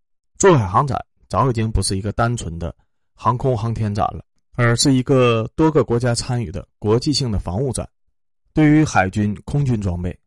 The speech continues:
我也只能说是看个热闹。陆军装备能看出点门道。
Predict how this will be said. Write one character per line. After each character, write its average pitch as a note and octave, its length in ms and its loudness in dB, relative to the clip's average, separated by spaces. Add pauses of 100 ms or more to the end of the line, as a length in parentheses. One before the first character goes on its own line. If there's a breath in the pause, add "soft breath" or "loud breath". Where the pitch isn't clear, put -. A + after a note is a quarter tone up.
(100)
我 A2+ 160 0
也 C3+ 80 4
只 - 120 -2
能 G2 180 -2
说 G#2+ 180 -2
是 G2 340 -4
看 A2+ 240 -6
个 G2 80 -4
热 G#2+ 220 -2
闹。 E2+ 120 -10 (540)
陆 A#3 180 8
军 A2+ 160 2
装 G2 180 -2
备 G2+ 260 -2
能 F#2 200 -6
看 A#2+ 200 -4
出 A2+ 100 -4
点 F2+ 160 -4
门 D#2+ 160 -12
道。 F2 180 -8